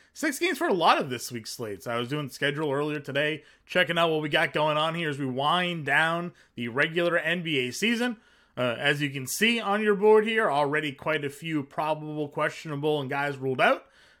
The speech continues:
Uh, so Monday morning, Monday afternoon, the playbook could be a little hectic. You got Dylan Clemens on your playbook here today.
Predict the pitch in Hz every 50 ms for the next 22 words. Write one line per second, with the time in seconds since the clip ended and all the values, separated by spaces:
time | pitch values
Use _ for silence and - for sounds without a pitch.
0 | _ - 143 147 151 156 160 156 - - 160 160 165 170 175 175 165 165 165 170
1 | 175 175 175 175 165 165 143 - 180 143 151 151 156 170 165 160 156 156 160 151
2 | - - 135 143 170 180 175 175 175 175 170 - _ _ _ _ _ _ _ _
3 | - 165 170 165 165 165 - - 156 151 151 139 139 151 147 135 127 - 220 214
4 | - - 220 208 208 175 156 143 139 131 151 160 156 143 135 135 - 160 165 165
5 | 160 156 143 151 151 151 143 143 139 - 160 143 143 143 143 143 143 151 147 139
6 | 135 - 151 143 135 135 135 135 135